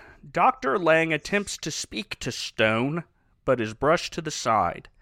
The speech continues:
After having an unexplained vision and flirting with Cassandra for a bit, Gillum decides to go back home and save his marriage. So when he sees his wife and daughter for the first time in a while back in Los Angeles,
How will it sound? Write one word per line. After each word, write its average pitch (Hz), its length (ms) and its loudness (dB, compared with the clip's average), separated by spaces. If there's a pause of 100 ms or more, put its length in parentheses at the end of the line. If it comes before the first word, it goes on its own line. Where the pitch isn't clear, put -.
(320)
After 226 360 6
having 208 440 4
an 170 180 -2
unexplained 196 840 -2 (120)
vision 143 600 -2
and 123 220 -4
flirting 185 480 0
with 151 120 -6
Cassandra 160 540 -2
for 120 220 0
a 107 40 -4
bit, 123 360 0 (560)
Gillum 269 300 0
decides 233 500 0
to 196 100 -12
go 196 240 -4
back 202 260 0
home 151 280 -4
and 113 100 -6
save 143 280 -4
his 175 160 -4
marriage. 117 600 -2 (680)
So - 160 -2
when 359 180 0
he 359 80 -2
sees 302 300 -2
his 247 160 -4
wife 233 260 2
and 190 120 -2
daughter 208 300 8
for - 120 -6
the 170 100 -2
first 190 280 0
time 175 200 4
in 135 60 0
a 123 40 -2
while 123 360 6
back 135 240 4
in 127 120 -4
Los 127 200 2
Angeles, 156 640 0